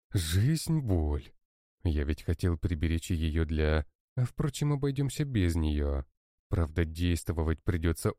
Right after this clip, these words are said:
очень быстро, ибо то, что я хочу провернуть,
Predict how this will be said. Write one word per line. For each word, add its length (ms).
очень 520
быстро, 640
ибо 260
то, 220
что 180
я 140
хочу 260
провернуть, 680